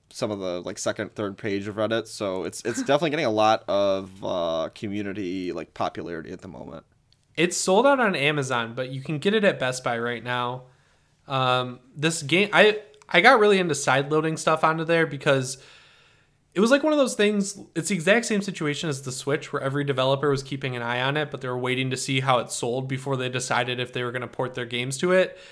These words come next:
Speaker 2: And lo and behold, everyone loves it. So now everyone's like, "We're porting this, we're porting this, and this is coming to the Oculus Quest," and all that stuff.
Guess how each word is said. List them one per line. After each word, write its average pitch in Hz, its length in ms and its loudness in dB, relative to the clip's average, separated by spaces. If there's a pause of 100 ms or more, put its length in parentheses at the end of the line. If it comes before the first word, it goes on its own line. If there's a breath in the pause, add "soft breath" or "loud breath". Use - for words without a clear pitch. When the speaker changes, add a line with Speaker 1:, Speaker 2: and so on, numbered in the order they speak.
(160 loud breath)
Speaker 2:
And 143 180 0
lo 160 140 6
and 180 80 6
behold, 156 260 8
everyone 147 300 4
loves 135 240 6
it. 131 120 -2
So 143 120 -4
now 143 120 6
everyone's 139 260 2
like, 135 120 -2
"We're 214 120 8
porting 240 300 6
this, 214 220 4
we're 156 100 0
porting 214 280 0
this, 196 260 0
and 160 120 -4
this 254 160 0
is 180 80 -8
coming 156 260 2
to 135 60 0
the 127 180 0
Oculus 120 560 0
Quest," 120 340 -4
and 135 60 -4
all 123 120 0
that 120 180 -2
stuff. 127 340 -4